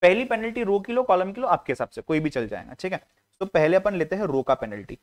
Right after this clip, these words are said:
ज़ीरो is smallest, next smallest क्या है? सिक्स। So six minus zero is six, तो पेनल्टी सिक्स। सेकंड में देखना, अभी ज़ीरो है और फ़ोर है, तो पेनल्टी फ़ोर। थर्ड में देखना, ज़ीरो है और फ़ाइव है, तो पेनल्टी फ़ाइव।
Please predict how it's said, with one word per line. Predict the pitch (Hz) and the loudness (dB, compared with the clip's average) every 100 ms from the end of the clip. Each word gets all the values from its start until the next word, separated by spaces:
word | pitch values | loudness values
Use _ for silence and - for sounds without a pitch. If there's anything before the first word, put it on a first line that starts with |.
| _ _ _ | _ _ _
ज़ीरो | 127 123 165 226 302 | -8 2 2 2 -2
is | - | -6
smallest, | 180 160 123 - 151 | -2 0 0 -4 -8
next | 190 - | -8 -6
smallest | 214 226 247 - | -4 -2 -2 -2
क्या | 247 | -2
है? | 294 | -2
सिक्स। | - - - - | -4 -8 -8 -12
So | - | -8
six | 208 - | -8 -8
minus | 214 226 196 | -6 -4 -4
zero | 170 233 240 | 0 0 0
is | 262 - | -6 -6
six, | 117 - - _ - | -8 -10 -20 _ -12
तो | 190 | -4
पेनल्टी | 147 143 - | -4 -2 -6
सिक्स। | 120 - _ _ _ _ _ _ _ _ _ 247 | -8 -16 _ _ _ _ _ _ _ _ _ 2
सेकंड | 247 240 | 2 -2
में | 190 | -2
देखना, | 120 120 | -4 -6
अभी | 107 113 - | -14 -16 -10
ज़ीरो | 131 170 240 | -2 2 2
है | 285 | 2
और | 311 | -2
फ़ोर | - 185 151 | 0 0 0
है, | - | -4
तो | 165 | -6
पेनल्टी | 170 170 185 262 - _ | -4 -4 -4 -6 -8 _
फ़ोर। | - 110 _ _ _ - | -8 -8 _ _ _ 4
थर्ड | 262 | 6
में | 254 | 6
देखना, | 170 160 | 0 0
ज़ीरो | 131 143 208 | -2 4 4
है | 247 | 6
और | 302 | 2
फ़ाइव | - 180 170 143 | 0 0 0 -2
है, | |
तो | - | -4
पेनल्टी | - 147 175 180 302 _ | -4 -2 -2 -4 -8 _
फ़ाइव। | - 110 | -8 -8